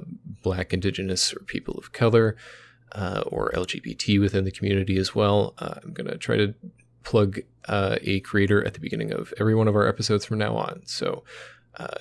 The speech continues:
be on the listen out for that. Uh, Sharif Jackson was the one for this week, so make sure you go, uh, help him out and give him a follow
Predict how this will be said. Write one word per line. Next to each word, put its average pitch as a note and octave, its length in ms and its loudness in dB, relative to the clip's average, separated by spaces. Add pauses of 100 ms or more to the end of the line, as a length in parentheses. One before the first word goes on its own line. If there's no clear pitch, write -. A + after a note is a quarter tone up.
(120)
be E2 140 -2
on F2 120 0
the F2 60 -6
listen - 480 -2
out G#1+ 200 -6
for - 140 -10
that. - 460 0
Uh, A2 140 -2
Sharif G#2 340 0
Jackson G#2 600 -2
was A2+ 200 -4
the - 140 -6
one G1+ 240 -8
for - 180 -10
this - 300 -4
week, D2+ 300 -2
so - 420 0
make - 160 -2
sure - 160 -4
you A2 140 -2
go, G#2+ 420 2
uh, A#2 420 0
help A#2+ 220 2
him C3 220 4
out C3+ 320 0
and G#2 380 0 (260)
give G#2 120 2
him G2+ 120 4
a G2 60 2
follow A2 520 4